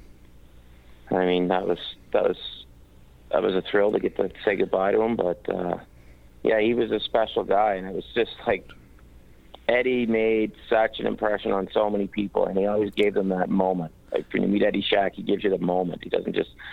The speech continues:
you know, like, you'll come away with a story, and he gave me so many moments in the, the time we had together. Like, I look back now and I think,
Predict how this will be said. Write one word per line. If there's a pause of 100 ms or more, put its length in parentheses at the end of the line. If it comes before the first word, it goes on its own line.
(600)
you
know, (280)
like,
you'll
come
away
with
a
story,
and
he
gave
me
so
many
moments
in
the, (100)
the
time
we
had
together.
Like,
I
look
back
now
and
I
think,